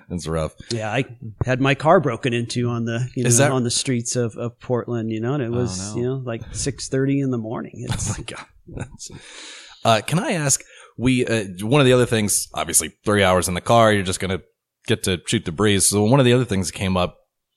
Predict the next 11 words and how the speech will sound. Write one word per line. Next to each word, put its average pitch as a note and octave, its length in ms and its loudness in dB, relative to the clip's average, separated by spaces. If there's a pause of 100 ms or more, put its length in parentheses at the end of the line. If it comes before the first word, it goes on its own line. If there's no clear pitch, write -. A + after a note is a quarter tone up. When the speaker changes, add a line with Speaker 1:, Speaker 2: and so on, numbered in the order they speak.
(280)
Speaker 1:
we're G#2 120 -8
talking F#2+ 280 -6
about F2 240 0 (100)
if G#2 260 -4
you, A2 260 0 (460)
any F#3+ 380 4 (360)
person A#2+ 340 2
who G#2+ 140 2
is G2 120 2
able G#2 340 2
to F#2 500 -2